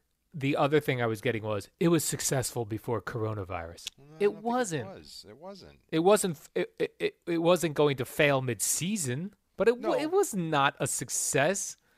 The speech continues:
Speaker 2: I w-, no, it was a success from the standpoint of they had T V contracts. It was not
Speaker 1: Right.
Speaker 2: a success from fan interest because
Speaker 1: No.
Speaker 2: no one went to the games. Aside from, where was, there was one city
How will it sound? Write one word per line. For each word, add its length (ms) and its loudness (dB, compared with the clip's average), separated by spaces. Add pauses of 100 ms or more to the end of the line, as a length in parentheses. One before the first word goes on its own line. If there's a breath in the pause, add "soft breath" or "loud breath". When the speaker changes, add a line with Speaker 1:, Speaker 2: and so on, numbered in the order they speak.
Speaker 2:
I 120 -8
w-, 180 -12
no, 260 -8
it 60 -12
was 200 -12
a 60 -18
success 560 -14
from 120 -20
the 80 -20
standpoint 720 -14
of 280 -10
they 140 -12
had 140 -16
T 200 -18
V 160 -16
contracts. 680 -18
It 40 -20
was 160 -18
not 120 -8
Speaker 1:
Right. 80 -10
Speaker 2:
a 40 -12
success 500 -14
from 360 -20
fan 360 -16
interest 400 -18
because 200 -14
Speaker 1:
No. 160 -6
Speaker 2:
no 80 -8
one 140 -14
went 180 -16
to 60 -20
the 80 -18
games. 500 -18
Aside 400 -10
from, 440 -8 (520 soft breath)
where 120 -14
was, 180 -12
there 120 -20
was 160 -20 (100)
one 240 -16
city 540 -14